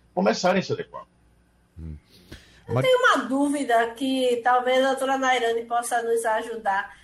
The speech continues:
Speaker 3: A autoridade, ela já tá recebendo denúncias com relação à lei? Porque eu sei que a, a, a, a, a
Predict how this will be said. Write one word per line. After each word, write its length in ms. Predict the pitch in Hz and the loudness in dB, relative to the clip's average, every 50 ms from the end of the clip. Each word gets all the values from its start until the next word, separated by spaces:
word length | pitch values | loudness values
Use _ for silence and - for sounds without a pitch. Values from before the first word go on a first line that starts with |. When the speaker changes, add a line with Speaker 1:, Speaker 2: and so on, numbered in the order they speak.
| _ _ _ _ _ _ | _ _ _ _ _ _
Speaker 3:
A 280 | 330 403 480 480 453 | 0 2 2 2 0
autoridade, 680 | 453 453 - 381 359 320 294 - 233 226 214 220 220 240 | -2 -4 -6 -6 -4 -4 -4 -2 0 2 2 2 0 -2
ela 220 | 240 247 247 254 | 0 0 0 -2
já 280 | 240 240 262 269 311 370 | -2 -2 0 0 0 0
tá 220 | 359 - 370 330 | 0 -2 -2 -2
recebendo 880 | 285 311 294 311 - - 262 240 226 190 226 240 302 349 370 - 320 285 | -2 -2 -2 -2 -2 -2 -2 -4 -4 -2 -2 -2 -2 -2 -6 -8 -10 -8
denúncias 1040 | 254 269 247 226 208 202 202 208 214 226 233 226 - - 240 233 - - - - | -6 -6 -4 -4 -6 -8 -8 -8 -8 -6 -4 -6 -4 -4 -4 -6 -6 -6 -8 -12
com 160 | - - 233 226 | -12 -12 -8 -6
relação 640 | 226 226 220 214 208 208 214 - - 233 214 208 | -4 -2 -2 0 -2 -2 -2 -4 -8 -8 -6 -4
à 100 | 202 196 | -4 -4
lei? 560 | 185 185 185 196 196 202 214 233 226 - - - _ _ _ _ _ | -4 -6 -8 -10 -10 -8 -8 -10 -10 -12 -14 -20 _ _ _ _ _
Porque 180 | - - - | -20 -4 0
eu 80 | 330 349 | 0 0
sei 240 | - 392 370 339 294 | 2 0 -2 -4 -4
que 100 | - 349 | -2 0
a, 60 | 339 | 0
a, 40 | 339 | 0
a, 420 | - - 294 294 277 - 285 285 277 - 262 262 233 254 247 240 226 214 202 196 - - 240 | 0 2 0 0 0 2 0 0 0 0 0 -2 0 0 0 -2 -2 -4 -6 -8 -10 -4 -2
a, 40 | |
a 20 | 247 | -2